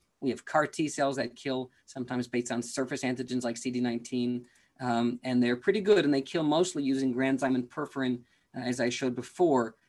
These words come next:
except we'll, except we'll always have some out of a billion or ten billion cancer cells, we will always have at least one or two of them that do not have those antigens on their surface. So those antigen loss cells will progress and cause the eventual relapse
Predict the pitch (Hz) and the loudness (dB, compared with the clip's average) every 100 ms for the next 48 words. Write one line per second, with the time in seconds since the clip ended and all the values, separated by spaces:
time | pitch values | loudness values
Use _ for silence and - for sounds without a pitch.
0 | _ 165 - 180 - 175 - 151 196 175 | _ -6 -2 0 2 0 0 -6 -2 2
1 | 180 185 190 185 180 175 165 - - 185 | 6 6 8 6 6 4 4 -2 4 4
2 | 196 202 190 _ _ - 165 160 156 143 | 6 2 -2 _ _ -2 0 0 0 -2
3 | 120 165 185 202 180 139 - 190 196 160 | 2 4 6 6 2 0 -4 -4 2 6
4 | 180 175 175 180 180 175 - 127 123 127 | 8 8 4 0 0 -2 -2 0 0 -2
5 | - _ - 190 185 185 180 165 160 165 | -10 _ -2 2 4 4 4 4 4 2
6 | 185 165 170 170 - 180 151 127 127 127 | 2 2 2 2 2 4 4 2 2 0
7 | - _ 135 127 143 139 120 147 143 127 | -4 _ -6 2 4 6 4 4 4 2
8 | 127 123 127 131 127 120 117 117 113 - | 2 2 0 -2 -4 -4 -2 -2 -2 -4
9 | 123 101 - - _ _ - - 127 120 | -4 -6 -12 -16 _ _ -14 -2 0 2
10 | 120 135 165 151 147 160 139 147 143 131 | 4 4 4 4 0 -2 0 2 2 4
11 | 139 - - 123 127 123 - 127 117 - | 2 0 0 0 0 -4 -6 -4 -4 -4
12 | 131 123 131 - 131 - 135 127 131 123 | -4 0 0 0 -6 -4 -4 -2 -2 -2
13 | 123 135 123 151 143 123 127 - | -2 -4 -4 -2 0 -2 -4 -12